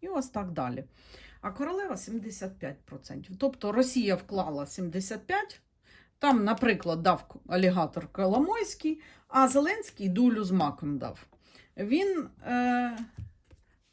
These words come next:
мальчик на побігушках. От я такий весь сонцесяйний, я готов, робіть з мене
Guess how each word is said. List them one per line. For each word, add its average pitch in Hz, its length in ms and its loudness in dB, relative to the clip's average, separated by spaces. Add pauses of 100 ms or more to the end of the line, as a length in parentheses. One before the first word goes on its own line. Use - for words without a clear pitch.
(540)
мальчик 262 440 0
на 240 140 0
побігушках. 170 1000 -4
От 254 300 -6
я 220 320 -2 (600)
такий 196 360 -6
весь 175 220 -2
сонцесяйний, 285 1040 -4 (680)
я 208 260 0
готов, 233 520 0 (720)
робіть 202 440 -4
з 175 80 -6
мене 196 420 -2